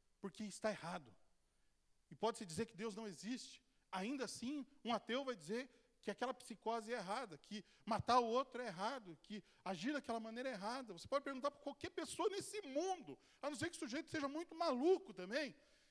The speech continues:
se aquilo que Su-, Suzanne von Richthofen fez com seus pais é certo ou errado. Ela não pode dizer que fez,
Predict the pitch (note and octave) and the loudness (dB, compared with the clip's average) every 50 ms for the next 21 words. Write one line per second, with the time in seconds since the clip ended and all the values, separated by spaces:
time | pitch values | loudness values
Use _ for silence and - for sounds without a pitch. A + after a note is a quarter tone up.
0 | _ _ - - A#3+ A#3 - C#4+ D#4 D#4+ - - D#4+ D#4 - C#4+ A3+ F#3 F#3 G#3+ | _ _ -4 -2 -2 0 0 0 -2 -2 -2 -6 -6 -6 -6 -8 -8 -8 -10 -12
1 | - - - - A3+ E3+ E3 A3+ B3+ D4+ D#4 D4 A3+ G#3 A3+ B3+ D4 C#4 F3+ D#3+ | -14 -12 -8 -8 -6 -2 0 2 2 2 2 0 -2 -2 -2 -2 -2 -4 -4 -4
2 | F#3 A#3 - - - - G#3 A3 B3+ C#4 - - C4 A#3 - - A#3 C4 B3+ - | -4 -4 -6 -8 -4 2 4 4 4 2 0 -4 -8 -6 -2 -2 -2 -2 -2 -6
3 | - B3 G#3 - B3 A3 - - A#3 A#3+ C4+ D4 - - - - - - A4 E4 | -10 -12 -12 -10 -12 -10 -8 -6 -4 -4 -4 -6 -10 -14 -20 -14 -8 -4 -2 -2
4 | - - C4+ - E4 F#4+ - - F#4 G4+ G#4+ A4 D4 A#3+ C4+ F4 G4 F#4+ B3+ D3 | 0 2 2 2 2 0 -4 -4 -4 -2 -2 -2 0 0 0 0 0 -2 -6 -10
5 | A2 - _ _ _ _ _ _ _ _ _ _ _ _ _ _ _ _ - G#4+ | -12 -14 _ _ _ _ _ _ _ _ _ _ _ _ _ _ _ _ -6 -4
6 | E4+ E4+ E4+ E4 - E4 E4 E4 D#4+ C4 B3 G3 F3+ A#3+ A#3 - - - B3 B3+ | -2 -2 0 4 6 8 8 6 6 0 -6 -2 -2 -2 -2 -4 -2 0 2 2
7 | C4+ C4+ G3+ - | 2 2 -2 -6